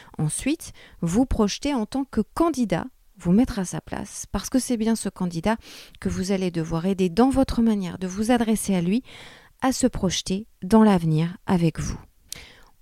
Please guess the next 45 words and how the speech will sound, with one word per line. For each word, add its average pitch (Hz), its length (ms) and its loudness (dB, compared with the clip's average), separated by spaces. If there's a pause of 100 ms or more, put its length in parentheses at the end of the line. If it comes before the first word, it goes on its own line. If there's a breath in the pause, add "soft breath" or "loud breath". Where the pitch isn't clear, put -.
(120)
On 220 120 2
sait 277 200 2
que - 160 0
plus 269 480 2
le 214 140 2
recrutement, 196 800 2 (120)
euh, - 100 -6
prend 208 260 4
du 175 140 -2
temps, 214 340 0
moins 220 320 2
il 190 220 -2
est 170 60 -2
rentable 165 520 0
pour 156 240 -4
l'entreprise. 160 920 -2 (140)
Or, 208 360 6 (220)
une 180 180 4
fiche 254 300 -2
de 180 100 0
poste - 460 -6
avec 220 260 0
une 220 180 6
description 240 640 -2
très - 280 -4
précise - 580 -4 (380 loud breath)
de 214 160 8
ce - 100 0
que - 80 0
vous 220 240 2
attendez 202 400 2
du - 140 -4
candidat, 170 460 0
de 160 140 0
ce - 100 -10
que 294 100 2
vous 240 260 2
avez 196 240 4
à 180 60 4
lui 175 160 2
offrir, 185 460 0
ça 233 200 0
peut 240 160 4
vous 208 200 2
permettre 170 500 -2